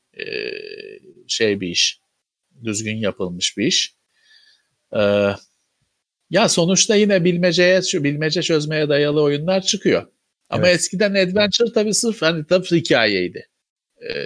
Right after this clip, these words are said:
Speaker 1: şimdi daha grafik yönü ağırlıklı.
Speaker 2: Orası öyle. Ee,
Speaker 1: Evet.
Speaker 2: bakayım bir sorulara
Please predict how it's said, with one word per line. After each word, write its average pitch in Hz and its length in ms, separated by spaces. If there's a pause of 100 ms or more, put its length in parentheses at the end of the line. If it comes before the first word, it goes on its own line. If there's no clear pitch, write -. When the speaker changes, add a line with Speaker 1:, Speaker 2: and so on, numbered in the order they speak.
(120)
Speaker 1:
şimdi 120 440
daha 123 340 (360)
grafik 117 400
yönü 113 160
ağırlıklı. 151 680 (1080)
Speaker 2:
Orası 110 380
öyle. 107 220 (280)
Ee, 107 340 (240)
Speaker 1:
Evet. 95 380 (2250)
Speaker 2:
bakayım 101 340
bir 98 40
sorulara 113 560